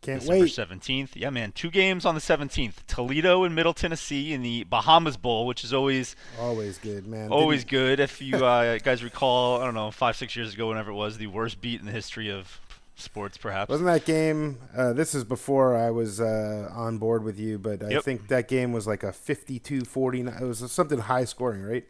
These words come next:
Speaker 2: You could say that, yes. It was high scoring. <laughs> Yeah, they, just go, t-, literally just type in Bahamas Bowl bad beat, and you guys will see if, if you hadn't heard yet. And then, of course, you have the Cure Bowl that night. Coastal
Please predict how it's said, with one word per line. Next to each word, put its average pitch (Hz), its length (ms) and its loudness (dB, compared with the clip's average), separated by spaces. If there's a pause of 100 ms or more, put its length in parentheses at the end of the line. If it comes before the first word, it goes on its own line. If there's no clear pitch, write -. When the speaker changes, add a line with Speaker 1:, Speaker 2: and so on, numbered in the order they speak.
(800)
Speaker 2:
You 113 120 -14
could - 140 -8
say - 140 -10
that, - 240 -16 (100)
yes. - 300 -20 (720)
It - 60 -16
was - 100 -12
high - 160 -16
scoring. 78 400 -14
<laughs> 85 60 -20 (320)
Yeah, 80 140 -14 (100)
they, 92 300 -8 (580)
just - 240 -6
go, 165 180 6
t-, - 220 -10
literally 139 400 4
just 107 180 -8
type 147 200 4
in 139 100 0
Bahamas 131 460 4
Bowl 117 320 0
bad 98 320 -2
beat, 95 240 -10
and 82 180 -14 (400)
you 110 80 -18
guys 95 220 -10
will 87 80 -16
see 90 240 -14
if, - 320 -20
if - 100 -16
you 98 60 -8
hadn't 87 180 -8
heard 90 140 -10
yet. 90 240 -10
And 120 160 -6
then, 127 100 2
of 120 100 -4
course, 143 220 0
you 151 60 2
have 131 80 2
the 143 80 -2
Cure 180 240 4
Bowl 135 180 4
that 107 180 0
night. 101 280 -2
Coastal 135 600 0